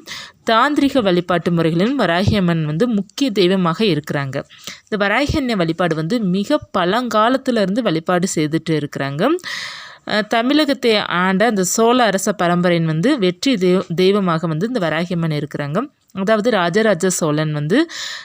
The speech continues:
அஹ், கட்ட விரும்பிய பெருவுடையார் கோயிலுக்கான தகுந்த இடத்தை வராகி அம்மன் தான் காட்டுப்பன்றியோட வடி-, வடிவத்தில் வந்து காட்டியதாக கதைகள் வந்து சொல்லப்பட்டிருக்குது.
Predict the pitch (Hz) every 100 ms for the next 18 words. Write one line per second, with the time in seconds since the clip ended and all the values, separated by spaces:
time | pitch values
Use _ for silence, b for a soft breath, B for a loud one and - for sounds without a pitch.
0 | - 185 175 202 190 262 208 190 185 185
1 | 214 226 190 202 214 208 208 202 196 165
2 | 165 175 165 202 190 180 214 233 170 160
3 | - 208 160 170 185 196 170 160 233 269
4 | 190 185 - 254 214 180 185 165 156 156
5 | 160 165 170 180 180 160 151 147 285 330
6 | B B B - 240 240 269 233 165 151
7 | 202 - _ _ - - - - 214 226
8 | 247 202 175 247 - 175 180 175 156 180
9 | 165 165